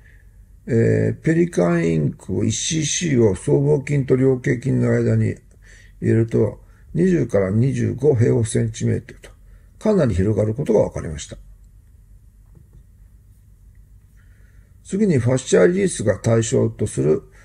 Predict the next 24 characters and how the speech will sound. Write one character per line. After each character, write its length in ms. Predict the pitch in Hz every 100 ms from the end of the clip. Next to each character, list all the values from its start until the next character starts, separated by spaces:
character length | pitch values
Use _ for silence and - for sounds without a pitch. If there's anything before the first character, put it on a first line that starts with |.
| - - - -
え 380 | 92 90 92
ー、 40 | -
解 240 | 110 110
剖 260 | 107 107 101
構 320 | - 110 110
造 300 | 101 92 - - - -
物 220 | - 80 -
で 100 | -
す。 240 | - - - - - - - - -
こ 120 | - 160
れ 80 |
は 60 | 147
非 100 | 131
常 180 | 143 139
に 100 | 127
た 140 | 117
く 100 | 110
さ 220 | - 110
ん 180 | 90 - - - -
ご 120 | - -
ざ 180 | -
い 40 | -
ま 120 | -
す。 180 | -